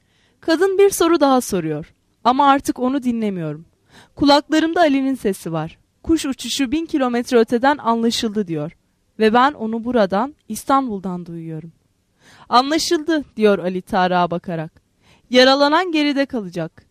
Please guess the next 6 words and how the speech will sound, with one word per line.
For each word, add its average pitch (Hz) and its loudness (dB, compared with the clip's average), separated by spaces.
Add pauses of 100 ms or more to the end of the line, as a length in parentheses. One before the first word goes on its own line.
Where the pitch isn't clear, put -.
(160)
Yakalanırsak 262 0
adımızı 254 -2
söylemeyeceğiz." 202 -4 (560)
Anlaşıldı, 233 -2
anlaşıldı, 202 -6
anlaşıldı, 202 -6